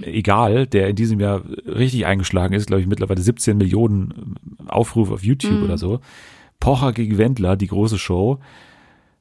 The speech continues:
Speaker 1: Und viele andere Sachen, also die anstehende Hochzeit und eben dann letztendlich der D-S-D-S-Job. Also es lief richtig gut für ihn. Er war
Speaker 2: Ja.
Speaker 1: auch anscheinend fast wieder aus den Schulden raus. Und
Speaker 2: <laughs>
Speaker 1: dann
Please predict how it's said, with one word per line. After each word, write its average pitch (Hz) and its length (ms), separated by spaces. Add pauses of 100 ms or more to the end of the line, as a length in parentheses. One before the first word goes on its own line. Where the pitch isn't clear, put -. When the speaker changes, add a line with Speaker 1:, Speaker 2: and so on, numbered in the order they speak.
(280)
Speaker 1:
Und 123 160
viele 151 240
andere 120 240
Sachen, 92 220
also 98 140
die 92 160
anstehende 110 380
Hochzeit 107 640
und 131 200
eben 117 300
dann 107 180
letztendlich 107 400
der 80 180
D-S-D-S-Job. 107 720
Also 98 140
es - 180
lief 135 280
richtig 135 260
gut 156 180
für - 140
ihn. 98 280
Er 87 180
war 113 200
Speaker 2:
Ja. 127 140
Speaker 1:
auch - 140
anscheinend 113 480
fast - 260
wieder 98 140
aus 101 100
den 104 80
Schulden 131 360
raus. 85 380 (600)
Und 98 260
Speaker 2:
<laughs> 95 180
Speaker 1:
dann 110 220